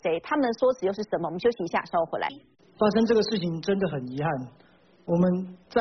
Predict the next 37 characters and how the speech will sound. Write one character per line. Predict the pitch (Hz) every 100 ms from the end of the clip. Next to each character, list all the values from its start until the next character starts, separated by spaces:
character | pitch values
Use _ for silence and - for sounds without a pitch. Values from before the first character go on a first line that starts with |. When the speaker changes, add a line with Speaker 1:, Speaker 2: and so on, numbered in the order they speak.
| 220
Speaker 2:
这 | 214
个 | 208
过 | 233
程 | 196 180
中， | 180 185 180 190 - - _
我 | 214 165
的 | 175 175 - - - - - - -
刚 | 196
刚 | 214
也 |
有 | 190
报 | 170 196
告 | 196
过， | 185 165 160 _ _ _ -
工 | 208 220
作 | 208
的 | 185
重-， | 175 208 180 147 _ -
的 | 190
重 | 180 190
点， | 165 143 143
我 | 156
个 | 143 202
人 | 175
认 | 185 175
为 | 156
是 | 151 175
第 | -
一， | 175
不 | 170
要 | 160
害 | 156
别 | 147 135
人。 | 123 120 - _ - - _ _ _ _ -
第 | 214
二 | 202
个 | 170 147